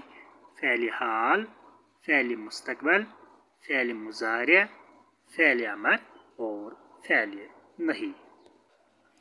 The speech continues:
पहला बेटा फ़ैल माजी, जिसको हम past tense भी कहते हैं, वो फ़ैल जो किसी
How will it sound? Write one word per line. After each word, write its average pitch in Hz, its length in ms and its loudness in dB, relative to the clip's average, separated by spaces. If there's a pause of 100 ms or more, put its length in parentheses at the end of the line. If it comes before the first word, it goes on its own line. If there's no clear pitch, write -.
(380)
पहला 180 240 6
बेटा 180 340 -2
फ़ैल 120 560 -4
माजी, 110 340 -2 (260)
जिसको 147 260 -8
हम 123 120 -6 (360)
past 135 280 0
tense 113 200 -8
भी 104 80 -12
कहते - 460 -8 (120)
हैं, - 260 -14 (2250)
वो 208 140 4
फ़ैल 208 260 6
जो 185 220 4
किसी - 420 -6